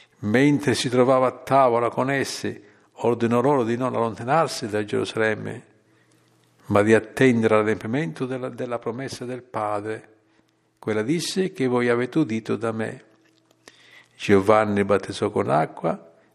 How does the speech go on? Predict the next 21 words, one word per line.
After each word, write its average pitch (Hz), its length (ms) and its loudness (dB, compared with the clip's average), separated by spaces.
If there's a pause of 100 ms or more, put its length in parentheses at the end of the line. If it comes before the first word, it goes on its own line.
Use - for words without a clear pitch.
voi 110 240 0
invece 107 480 -4
tra, 101 360 -4 (140)
tra 113 180 0
non 104 240 -4
molti 110 460 0
giorni 113 640 0 (320)
sarete 107 260 -2
battezzati 117 680 0
in 104 140 -6
Spirito 98 460 -6
Santo. 110 760 -4 (2250)
Quelli 139 340 6
dunque 139 380 4
che 135 160 0
erano 120 320 2
con 113 160 0
lui 131 160 2
gli 117 80 0
domandavano: 101 920 -2
"Signore, 104 760 -4